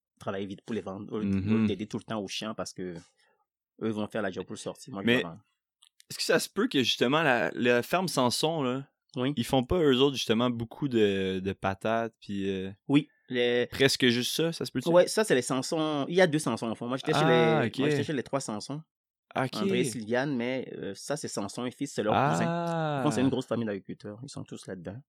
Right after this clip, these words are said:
Speaker 2: Wow. Puis ils
Speaker 1: Ouais.
Speaker 2: font tout du bio.
Speaker 1: Ouais, ils font tout du bio.
Speaker 2: OK.
Speaker 1: Les,
Speaker 2: Ah,
Speaker 1: les
Speaker 2: fait
Speaker 1: Sansons et fils, eux, ils font des patates, des oignons, puis, euh, des, des melons aussi, des cantaloupes melons.
Speaker 2: OK,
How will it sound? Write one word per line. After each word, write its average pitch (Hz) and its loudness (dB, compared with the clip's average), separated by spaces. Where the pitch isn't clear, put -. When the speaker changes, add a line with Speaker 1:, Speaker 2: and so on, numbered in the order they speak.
Speaker 2:
Wow. 104 2
Puis 95 -8
ils 107 0
Speaker 1:
Ouais. - 0
Speaker 2:
font 110 6
tout 156 4
du 127 0
bio. 107 0
Speaker 1:
Ouais, 143 4
ils - -18
font 117 -4
tout - -18
du 107 -12
bio. 95 -10
Speaker 2:
OK. 104 0
Speaker 1:
Les, 107 0
Speaker 2:
Ah, 117 6
Speaker 1:
les 117 0
Speaker 2:
fait 120 2
Speaker 1:
Sansons 120 -2
et 139 2
fils, - -6
eux, 143 2
ils 135 0
font - -4
des 120 -2
patates, 113 -4
des 101 -4
oignons, 101 -6
puis, 101 -10
euh, 95 -10
des, 95 -6
des 107 -4
melons 110 2
aussi, 101 -8
des 95 -8
cantaloupes 101 -4
melons. 92 -4
Speaker 2:
OK, 110 6